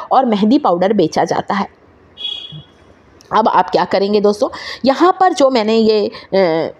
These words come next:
hair tonic बनाया है, इसमें आप चाहें तो चार चम्मच मेहंदी डाल सकते हैं या indigo powder भी डाल सकते हैं। हाँ, indigo powder की एक विशेषता है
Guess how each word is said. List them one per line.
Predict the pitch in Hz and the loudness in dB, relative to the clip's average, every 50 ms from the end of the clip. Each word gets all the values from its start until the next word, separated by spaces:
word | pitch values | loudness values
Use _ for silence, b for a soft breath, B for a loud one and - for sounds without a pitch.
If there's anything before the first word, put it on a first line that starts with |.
| _ _ _ _ _ _ _ _ _ _ _ - | _ _ _ _ _ _ _ _ _ _ _ -2
hair | - 233 226 214 | 0 2 2 2
tonic | 214 220 190 196 240 262 226 | 2 0 0 0 0 0 0
बनाया | 202 190 165 156 202 | 0 0 0 0 0
है, | 208 240 240 269 B B B B | 0 -2 -2 -4 B B B B
इसमें | - 277 - - 359 370 | -2 -2 0 0 0 2
आप | 339 277 254 - | 2 2 0 0
चाहें | - 208 202 220 214 | 0 0 0 0 0
तो | 233 | -2
चार | 233 - 247 208 196 196 | 0 0 2 2 2 2
चम्मच | - 220 202 214 214 - 165 | 0 0 0 -2 -2 -2 -2
मेहंदी | 170 180 175 196 254 285 | -2 0 0 2 2 2
डाल | 254 277 269 277 | 2 2 2 0
सकते | 269 277 269 269 - 262 277 | 0 -2 -2 -2 0 0 2
हैं | 269 269 285 277 B B B B | 2 0 0 -2 B B B B
या | 269 285 262 240 - - - - - _ - | 0 0 0 0 -2 -8 -18 -20 -8 _ -2
indigo | 262 233 196 196 208 208 | 0 2 2 2 0 0
powder | - 151 165 180 175 175 175 | 2 2 2 2 2 0 0
भी | 185 233 254 | 0 0 0
डाल | - 165 - - | 0 0 -2 -2
सकते | - - - - _ - | -4 -8 -12 -12 _ -12
हैं। | 180 185 - B B B B B | -12 -12 -14 B B B B B
हाँ, | B 277 190 - - - - | B -2 -2 -2 -4 -4 0
indigo | 254 277 262 269 254 254 330 339 | 0 2 2 2 0 0 0 2
powder | 320 269 254 240 262 254 | 2 2 2 2 0 0
की | - 269 214 - | 0 -2 0 2
एक | 220 254 269 269 | 2 2 2 2
विशेषता | 262 226 - - 220 208 - - - 214 | 0 -2 0 0 -2 -2 -2 -4 -4 -2
है | 226 233 220 240 | 0 0 0 -2